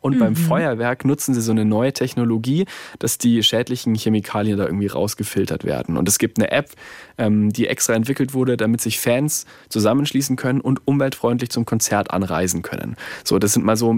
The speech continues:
Speaker 1: die Sachen, die Highlights oder die, die, die ich so ein bisschen außergewöhnlich fand. Ansonsten halt wenig Plastik, Bio-Essen und Sprit sparen, planen und so. Das sowieso alles.
Speaker 2: Also da haben sich Coldplay auf jeden Fall was Gutes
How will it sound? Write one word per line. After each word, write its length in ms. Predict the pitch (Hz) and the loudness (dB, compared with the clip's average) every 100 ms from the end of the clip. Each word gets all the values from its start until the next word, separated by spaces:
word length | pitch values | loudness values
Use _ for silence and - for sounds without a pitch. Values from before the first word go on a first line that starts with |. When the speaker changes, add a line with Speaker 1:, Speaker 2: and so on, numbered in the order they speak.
| - | 0
Speaker 1:
die 420 | - 76 - 110 | -8 -10 -2 0
Sachen, 580 | 107 107 113 110 73 58 | 2 0 2 0 0 -4
die 120 | - 110 | -2 0
Highlights 640 | 110 143 151 156 160 - - 73 | 2 2 2 0 -2 -4 -6 -6
oder 220 | 107 107 | -2 0
die, 140 | 113 | 0
die, 160 | 113 113 | 0 0
die 120 | - | 0
ich 120 | 107 - | -4 -2
so 260 | - - | -4 0
ein 60 | 110 | 0
bisschen 220 | 120 - | 2 0
außergewöhnlich 580 | 127 160 139 131 127 127 | 0 0 2 2 2 0
fand. 240 | 113 117 - - - | -2 -2 -4 -18 -6
Ansonsten 520 | 107 110 113 - 110 | -2 2 0 0 0
halt 220 | 107 98 - - - - | 2 0 -2 -16 -20 -8
wenig 380 | 107 104 95 | 0 2 0
Plastik, 480 | - 101 - 104 98 - | -2 -2 0 0 -2 -4
Bio-Essen 1040 | - 101 104 - 101 - 104 98 101 101 95 | -6 0 2 2 0 0 0 2 2 2 -2
und 340 | - 98 92 - | 0 0 0 -6
Sprit 500 | - - 107 107 104 | -6 -6 -2 -2 -2
sparen, 640 | - - - 90 95 98 95 - - | -2 -2 0 0 2 0 -2 -8 -12
planen 380 | - 90 95 98 | -4 0 2 0
und 120 | 98 | 2
so. 100 | 101 | 2
Das 200 | 110 104 | 2 0
sowieso 340 | 107 98 85 | 0 0 -2
alles. 380 | - - - - _ _ _ _ - - - - | -4 -6 -8 -8 _ _ _ _ -20 -20 -20 -6
Speaker 2:
Also 220 | - 240 254 | 0 0 2
da 160 | 240 | 2
haben 100 | 240 | 2
sich 160 | 226 208 | -4 -4
Coldplay 360 | 208 190 196 | -6 -2 -2
auf 160 | 196 - | 0 -2
jeden 160 | 190 185 | -2 0
Fall 360 | 190 180 175 | 2 2 0
was 260 | 180 185 - | 0 -2 -2
Gutes 520 | 190 180 185 - - | -4 -2 -2 -6 -12